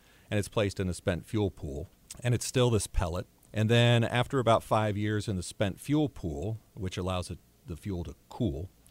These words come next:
it's then placed in dry cask storage and then stored on site. But it's always this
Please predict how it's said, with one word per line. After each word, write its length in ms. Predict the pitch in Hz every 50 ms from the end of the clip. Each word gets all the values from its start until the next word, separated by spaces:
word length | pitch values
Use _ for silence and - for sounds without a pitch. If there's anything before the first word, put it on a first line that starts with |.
| - - -
it's 200 | - 117 107 -
then 200 | 135 127 123 117
placed 420 | - - 113 107 107 110 - -
in 460 | 110 98 95 98 98 95 92 92 87 78
dry 380 | - 101 90 92 95 95 92 90
cask 480 | - - - 98 82 - - - -
storage 840 | - - - - 127 120 104 82 64 67 71 78 87 - - - - - _ _ _ _ _ -
and 200 | - 95 92 85
then 160 | 90 87 87
stored 380 | 82 - - 101 85 85 80 73
on 160 | 69 67 62
site. 340 | - - - 64 - - - - - - _ - -
But 140 | - 135 127
it's 160 | 120 - -
always 720 | 135 143 165 165 147 117 101 82 76 76 80 80 - - - - - 95
this 520 | 90 101 98 95 90 - - - - -